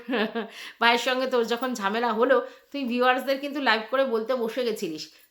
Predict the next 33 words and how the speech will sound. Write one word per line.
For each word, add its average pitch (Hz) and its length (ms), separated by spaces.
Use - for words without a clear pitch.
তারপরে 196 400
কথাটা 214 300
ঘুরিয়ে 185 340
নিয়েছিস। 156 460
এটাতে 220 320
তুই 302 200
মাহির, 170 440
এটা 170 160
সত্যি, - 500
ঠিক 269 120
আছে? - 280
আর 220 160
একটা 262 240
ব্যাপার 254 320
হচ্ছে, 262 240
তুই 294 120
কি 277 140
বলছিস 262 520
যে 226 220
আমার 302 360
কোনো 339 240
দায় 247 220
থাকলো 226 360
না, 208 120
এবার 226 300
কে 233 200
কি 226 260
ভিডিও 214 340
করলো, 214 340
কি 208 180
করলো 208 380
না 185 260
করলো, 233 240